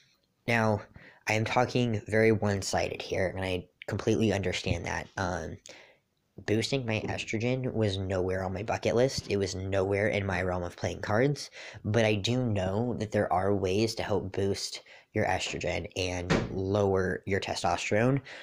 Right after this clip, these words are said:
Um, I don't know the specific manners, but I know this is not an impossible thing. Um,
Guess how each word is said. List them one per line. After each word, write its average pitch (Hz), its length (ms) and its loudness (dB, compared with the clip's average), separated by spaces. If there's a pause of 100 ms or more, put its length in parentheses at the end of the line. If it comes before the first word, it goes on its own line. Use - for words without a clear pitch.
(140)
Um, 101 340 2
I 107 80 2
don't 120 200 4
know 101 220 2
the 107 80 4
specific - 840 -4
manners, 143 420 4
but 104 180 0
I 107 100 4
know 107 340 2
this 110 200 0
is 110 120 0
not 101 160 0
an - 60 -4
impossible 95 560 -2
thing. 113 480 -4 (440)
Um, 101 400 2